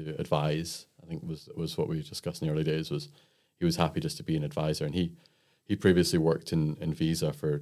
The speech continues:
twenty-five years in a number of, like, different C-suite roles. And before Visa, I think Visa merged with, Visa Europe merged with Visa U S,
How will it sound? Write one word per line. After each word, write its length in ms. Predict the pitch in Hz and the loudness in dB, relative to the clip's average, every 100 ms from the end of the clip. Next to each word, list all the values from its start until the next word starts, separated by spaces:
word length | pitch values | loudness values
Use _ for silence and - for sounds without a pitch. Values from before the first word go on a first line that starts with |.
| - | -4
twenty-five 600 | - 80 - - 85 85 | -4 -4 -4 -2 0 2
years 540 | 90 95 98 - - - _ | 0 0 -2 -6 -12 -16 _
in 80 | 82 | -2
a 60 | 78 | 0
number 320 | 80 80 82 | 2 2 0
of, 120 | 78 | 0
like, 200 | 78 76 | -4 -4
different 320 | - - 80 - _ _ - | -8 -8 -10 -14 _ _ -14
C-suite 560 | - 87 82 - 80 78 | -6 -2 -2 -2 -2 0
roles. 420 | 80 87 95 - _ _ _ _ _ - | 0 -2 -4 -12 _ _ _ _ _ -4
And 140 | 80 | -2
before 260 | 73 - 78 | 0 2 4
Visa, 460 | 82 82 82 78 | 4 4 4 2
I 840 | 76 - _ _ _ _ _ _ - | -2 -12 _ _ _ _ _ _ -12
think 180 | 73 - | -10 -6
Visa 280 | 80 76 76 | -4 -2 0
merged 420 | 73 78 73 - | 0 0 -2 -8
with, 160 | 73 - - _ _ - | -10 -12 -20 _ _ -8
Visa 220 | 110 92 | -2 2
Europe 340 | 82 82 85 82 | 2 4 4 4
merged 260 | 82 78 | 0 0
with 100 | 80 85 | -2 -4
Visa 240 | 82 78 | -2 -2
U 180 | 80 82 | 0 0
S, 320 | 87 85 | -2 -4